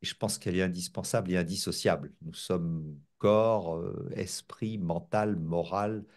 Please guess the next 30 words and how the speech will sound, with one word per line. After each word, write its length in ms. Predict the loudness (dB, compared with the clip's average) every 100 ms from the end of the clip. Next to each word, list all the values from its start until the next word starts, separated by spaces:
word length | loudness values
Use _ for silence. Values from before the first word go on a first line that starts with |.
| _ _ _ _
tout 120 | -6 -4
ça 520 | 0 2 2 0 -6 -12 _
compose 420 | -2 -2 0 2
un 120 | 2 2
être 260 | -2 -4
humain. 340 | -6 -4 -4 -8 _ _ -20 _ _
Donc, 480 | 6 8 8 2 2
euh, 760 | 4 6 4 2 0 -2 -6 -2
les 120 | 2
neurosciences, 920 | 6 6 4 2 0 2 2 -2 -6 -6
alors 240 | -6 -6 -8
il 260 | -12 -14 -16
n'y 60 | -10
a 20 |
pas 160 | -8
de, 200 | -8 -10 -14 _ _ -18
de 60 | -8
vraie 180 | -2 -2
définition, 580 | -2 -4 -4 -2 -2
mais 80 | -2
c'est 120 | -4
tout 140 | -8 -8
ce 120 | -8
qui 140 | -4
va 260 | 0 0 0 _ _ -12
toucher, 380 | -6 -4 -4 -6
enfin, 100 | -10
les 120 | -10 -4
neurosciences 680 | -2 -2 -6 -10 -12 -12 -8
médicales, 640 | -6 -6 -6 -2 -2